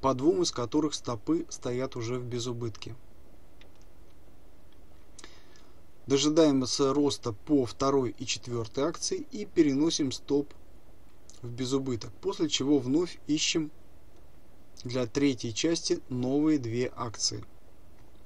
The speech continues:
Итак, продолжаем, пока у нас на восемьдесят процентов депозита не будут куплены акции из списка, и по каждой акции стоп будет перенесён в безубыток.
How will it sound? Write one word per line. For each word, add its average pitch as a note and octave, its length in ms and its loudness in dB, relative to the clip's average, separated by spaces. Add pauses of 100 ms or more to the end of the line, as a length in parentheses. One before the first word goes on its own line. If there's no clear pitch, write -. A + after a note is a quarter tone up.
(3250)
Итак, G3 260 6
продолжаем, D#3+ 580 8
пока C#3 300 4
у D3 80 8
нас D3 320 6 (460)
на C3+ 180 4
восемьдесят C#3 640 4
процентов B2+ 600 2
депозита C3+ 580 2
не C3 140 4
будут D3 340 2
куплены B2+ 480 -2
акции D3 400 0
из A2 180 0
списка, - 460 0
и F3 260 -2
по C3 220 2
каждой B2 420 2
акции D3+ 300 0
стоп D3+ 300 2
будет C#3 340 -2
перенесён A#2 680 -2 (220)
в A2+ 80 -8
безубыток. B2 640 -2